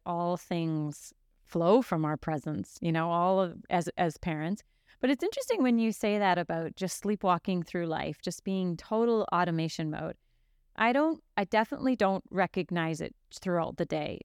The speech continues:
But if you were ever to ask me just to sort of sit at the end of the day and reflect on my day and say, "When was I really, really present?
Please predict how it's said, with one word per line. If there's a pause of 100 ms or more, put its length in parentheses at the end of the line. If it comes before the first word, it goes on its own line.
But
if
you
were
ever
to
ask
me
just
to
sort
of
sit
at
the
end
of
the
day
and
reflect
on
my
day
and
say,
"When
was
I
really,
really
present?